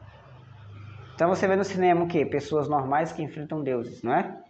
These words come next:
E vencem. Começou onde isso? Lá em mil novecentos e oitenta e os quebrados, com os Cavaleiros do Zodíaco. Os Cavaleiros do Zodíaco são homens normais que conseguem ter um poder e com esse poder derrotam deuses, matam deuses no plural.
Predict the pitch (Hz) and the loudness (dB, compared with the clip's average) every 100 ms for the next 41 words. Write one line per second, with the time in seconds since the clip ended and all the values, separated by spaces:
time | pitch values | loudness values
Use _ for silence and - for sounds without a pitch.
0 | _ _ 127 123 160 165 - - - - | _ _ -2 0 0 0 -4 -10 -12 -4
1 | 143 143 165 165 170 147 - 131 151 185 | -2 0 2 4 4 2 0 0 2 2
2 | 190 165 170 180 170 170 165 165 160 160 | 2 2 2 2 0 -4 -4 -4 -4 -4
3 | 160 156 160 131 120 113 - 131 - 127 | -4 -2 -2 2 2 0 -6 -8 -4 -2
4 | 127 127 123 110 - - _ _ _ _ | -2 -2 -2 -4 -8 -18 _ _ _ _
5 | _ _ _ _ _ _ _ _ _ _ | _ _ _ _ _ _ _ _ _ _
6 | _ _ - 135 131 139 170 170 160 143 | _ _ 0 2 2 2 2 0 0 2
7 | 135 139 160 143 135 151 - - - _ | 2 0 0 2 2 0 -4 -12 -20 _
8 | _ _ _ _ _ 123 123 123 - - | _ _ _ _ _ -4 -4 -6 -14 -20
9 | _ _ _ _ _ _ - 131 123 - | _ _ _ _ _ _ -8 -6 -6 2
10 | 143 175 190 180 170 143 143 123 131 120 | 4 4 2 -2 0 -2 -2 -2 -2 0
11 | 143 180 254 175 - 175 170 - 156 156 | 0 0 0 -4 -2 -4 -4 -6 -4 -2
12 | 165 165 156 165 165 131 127 113 110 139 | -2 -2 -2 -4 -4 -4 -4 -4 -2 0
13 | 156 196 135 165 147 107 120 123 113 - | 0 -2 0 2 0 -4 -8 -8 -6 -6
14 | - - | -8 -16